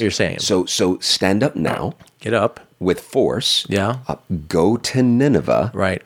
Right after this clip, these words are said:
Speaker 2: Uh, the, the implication right now, and cry out against it,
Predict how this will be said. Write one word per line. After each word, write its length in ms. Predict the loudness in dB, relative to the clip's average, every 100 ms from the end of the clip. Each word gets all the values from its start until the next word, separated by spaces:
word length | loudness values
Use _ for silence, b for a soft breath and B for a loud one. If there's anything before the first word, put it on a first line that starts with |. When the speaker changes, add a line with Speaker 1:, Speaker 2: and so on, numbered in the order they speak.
| _ _
Speaker 2:
Uh, 140 | -4 0
the, 320 | 2 0 0
the 220 | -2 0
implication 840 | 0 2 0 0 -2 0 0 -2 -6 _ _ _
right 420 | -6 0 2 2 0
now, 500 | 0 0 0 -2 -4 B B B B _
and 240 | 0 0 -2
cry 500 | -6 0 2 2 0
out 180 | 0 2
against 480 | 2 2 2 0 -2
it, 220 | -4 -6